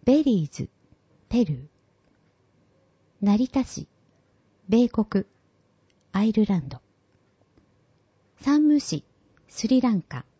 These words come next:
横芝光町、ベリーズ。旭市、ドイツ。銚子市、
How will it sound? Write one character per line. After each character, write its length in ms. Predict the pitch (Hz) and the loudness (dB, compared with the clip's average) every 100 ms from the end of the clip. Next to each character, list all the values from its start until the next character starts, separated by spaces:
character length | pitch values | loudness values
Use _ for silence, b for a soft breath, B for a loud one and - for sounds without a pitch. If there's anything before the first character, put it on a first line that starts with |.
| _ _ _ _ _ _ | _ _ _ _ _ _
横 260 | 202 220 302 | -4 -2 -2
芝 280 | 285 277 277 | -2 -2 -2
光 340 | - 285 277 | -2 -2 2
町、 400 | 233 170 - 139 - _ _ _ _ - | 2 0 -6 -16 -16 _ _ _ _ -6
ベ 200 | 202 262 | 2 2
リ 180 | 226 156 | 2 -2
ー 20 | - | -6
ズ。 140 | 131 _ _ _ _ _ _ _ _ _ _ - | -16 _ _ _ _ _ _ _ _ _ _ -10
旭 300 | 202 294 294 | -6 -4 -6
市、 340 | - - - - _ _ _ _ _ | -10 -14 -16 -16 _ _ _ _ _
ド 160 | 185 247 | -2 0
イ 80 | 214 | 0
ツ。 260 | _ - - _ _ _ _ _ _ _ _ _ _ - | _ -20 -20 _ _ _ _ _ _ _ _ _ _ -8
銚 240 | - 294 | -2 -2
子 160 | 294 302 | -2 -8
市、 260 | - - | -8 -12